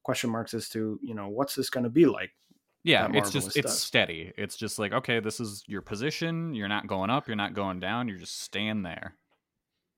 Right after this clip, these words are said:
Speaker 1: But we will move on to the next question, which is a total, uh,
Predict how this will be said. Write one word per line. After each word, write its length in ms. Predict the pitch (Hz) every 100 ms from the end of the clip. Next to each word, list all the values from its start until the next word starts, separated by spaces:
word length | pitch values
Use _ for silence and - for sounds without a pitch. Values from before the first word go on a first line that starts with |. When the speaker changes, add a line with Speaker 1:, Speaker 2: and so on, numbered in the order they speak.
| _ _ _ _ _ _ _ _ - - _ _ _ _ _ _ _ _ _ _ _ _ _
Speaker 1:
But 240 | 233 277 -
we 140 | 214
will 160 | 214 196
move 240 | 196 240
on 200 | 208 196 185
to 120 | 180
the 200 | 151 139
next 260 | 139 -
question, 460 | - 143 135 143 135
which 160 | 131 131
is 140 | 117
a 60 | 117
total, 640 | - 214 226 202 196 180 131
uh, 380 | 123 120 117